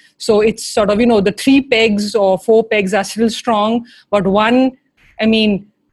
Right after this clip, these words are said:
tradi-, for some time, the people-to-people dimension was stronger. For some time, the economic, right now the strategic. Going ahead,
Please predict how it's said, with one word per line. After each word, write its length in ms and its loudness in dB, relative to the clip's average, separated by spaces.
tradi-, 260 2
for 140 0
some 300 2
time, 220 2
the 80 2
people-to-people 760 0
dimension 480 -2
was 100 -2
stronger. 480 -2
For 140 -4
some 260 -2
time, 200 0
the 80 0
economic, 540 -2
right 200 -2
now 60 -6
the 100 -4
strategic. 560 -6
Going 300 2
ahead, 300 0